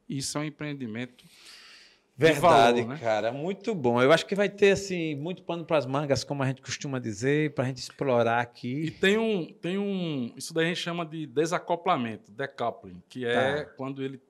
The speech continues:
Speaker 1: tira um atravessador e entrega direto pra o,
Speaker 2: Perfeito,
Speaker 1: né?
Speaker 2: perfeito, perfeito.
Speaker 1: Desacoplou do atravessador.
Speaker 2: Incrível, não é, Chico?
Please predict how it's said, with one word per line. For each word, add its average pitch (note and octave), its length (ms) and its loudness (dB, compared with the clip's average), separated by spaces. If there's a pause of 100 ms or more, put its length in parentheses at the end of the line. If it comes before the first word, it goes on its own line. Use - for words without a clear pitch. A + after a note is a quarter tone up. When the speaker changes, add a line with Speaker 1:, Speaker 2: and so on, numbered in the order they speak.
Speaker 1:
tira D3+ 460 -4
um D3 300 -10
atravessador C#3 920 -6
e D3 240 -10
entrega C3 400 -8
direto A#2+ 500 -10 (100)
pra A#2+ 180 -4
o, - 20 -4
Speaker 2:
Perfeito, A#2 580 -8
Speaker 1:
né? G#2+ 120 -18
Speaker 2:
perfeito, G2+ 540 -14
perfeito. G#2+ 460 -16
Speaker 1:
Desacoplou A#2 720 -12
do A2 120 -14
atravessador. G2+ 480 -16
Speaker 2:
Incrível, C3 460 -4
não C3 140 -2
é, D#3 340 -2
Chico? A#2 640 -4